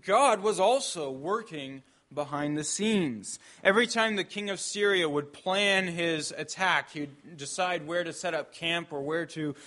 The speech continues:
set up an ambush, Elisha would know about it, and he would go and inform Joram, the king of Israel.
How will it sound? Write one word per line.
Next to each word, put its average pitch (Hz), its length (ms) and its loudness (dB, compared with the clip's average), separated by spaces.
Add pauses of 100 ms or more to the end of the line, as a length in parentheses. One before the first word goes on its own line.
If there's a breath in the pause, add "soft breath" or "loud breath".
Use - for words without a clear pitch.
(160 loud breath)
set 180 240 6
up 165 160 8
an 160 100 4
ambush, 165 680 4 (280 loud breath)
Elisha 220 480 8
would 214 140 6
know 226 300 8
about 143 340 8
it, 156 180 0
and 160 200 -4
he 160 160 0
would 160 240 -2
go 147 220 6
and 147 100 0
inform 135 640 -2 (260 loud breath)
Joram, 143 520 4
the 117 60 -10
king 127 220 -6
of 131 140 -2
Israel. 156 580 2